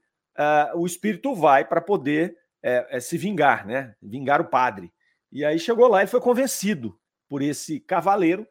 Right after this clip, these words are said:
a ficar servindo ao cavaleiro. Então, muito bem, esse espírito, então, passa,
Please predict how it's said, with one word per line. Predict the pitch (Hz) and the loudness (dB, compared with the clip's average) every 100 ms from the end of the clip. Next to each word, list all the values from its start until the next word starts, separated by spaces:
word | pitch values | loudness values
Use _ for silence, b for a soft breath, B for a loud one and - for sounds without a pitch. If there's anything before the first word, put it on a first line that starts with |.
| _ _ _ | _ _ _
a | 202 | -8
ficar | 269 - 214 | -8 -2 -2
servindo | - 247 190 190 196 190 _ _ _ | 0 -2 -2 -4 -8 -12 _ _ _
ao | - 175 | -4 -2
cavaleiro. | 175 208 226 185 156 _ _ _ _ _ | 0 2 2 0 -4 _ _ _ _ _
Então, | 285 294 | -8 -4
muito | 311 302 | -4 -4
bem, | 339 180 160 | -2 0 0
esse | 160 202 | -6 -8
espírito, | - 220 208 | -12 -12 -8
então, | 226 208 220 | -8 -8 -10
passa, | _ 185 233 - - 127 98 | _ 0 0 -4 -8 -8 -8